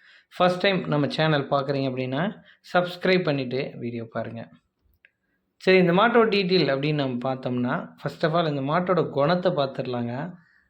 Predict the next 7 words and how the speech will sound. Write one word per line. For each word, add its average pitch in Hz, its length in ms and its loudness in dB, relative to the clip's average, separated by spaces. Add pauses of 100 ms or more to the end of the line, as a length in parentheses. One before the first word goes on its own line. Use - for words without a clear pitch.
(540)
ஒரு 147 120 -2 (160)
சின்ன 214 420 4 (160)
குழந்தைகிட்ட 170 640 4
தான் 156 200 2
இந்த 131 180 -2
மாடு 123 220 -4
இருக்கு. 123 280 -6